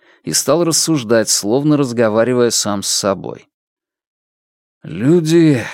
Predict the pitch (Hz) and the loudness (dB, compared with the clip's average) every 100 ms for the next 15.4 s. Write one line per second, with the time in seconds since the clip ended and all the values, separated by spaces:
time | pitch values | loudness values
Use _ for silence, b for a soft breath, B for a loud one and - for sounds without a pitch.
0 | - 113 131 160 156 147 156 139 117 113 | -8 -6 -2 0 2 2 2 0 0 2
1 | 160 127 110 - 131 190 156 - - B | 2 2 0 -4 -2 -4 -4 -8 -18 B
2 | B _ _ _ - - 117 - 151 185 | B _ _ _ -12 -4 -2 -2 0 0
3 | 170 - 165 160 131 107 147 143 131 131 | 0 -2 0 0 0 2 0 0 -2 0
4 | 131 - 123 - - 123 - - 82 - | 0 -2 -4 -4 -2 -4 -4 -10 -12 -16
5 | _ _ _ _ _ _ _ _ - 117 | _ _ _ _ _ _ _ _ -2 0
6 | 165 175 175 156 - 135 147 - 147 131 | 2 0 -4 -6 -2 0 0 2 2 2
7 | - 107 113 113 104 - 101 85 87 127 | 0 0 0 0 -4 -4 -6 -6 -4 -2
8 | 127 120 - _ _ _ - 190 - - | -2 -6 -10 _ _ _ -6 -4 -4 0
9 | 180 165 95 - 107 - 120 160 165 - | 2 2 0 -6 -8 -4 0 0 -2 -6
10 | - - - 98 95 104 175 160 156 - | -16 -18 -4 -2 -2 -4 -2 -4 -4 -6
11 | 180 196 - 165 156 147 143 123 113 101 | -4 -4 -4 0 2 2 0 -4 -4 -6
12 | - - - _ _ _ _ _ _ _ | -8 -18 -18 _ _ _ _ _ _ _
13 | _ - 113 - 127 123 127 117 - 139 | _ -10 -6 -2 -2 0 0 -2 -2 -2
14 | 135 120 - 107 110 - - - 107 117 | 0 -2 -2 -4 -4 -6 -6 -4 -2 -2
15 | 95 - - | -2 -10 -18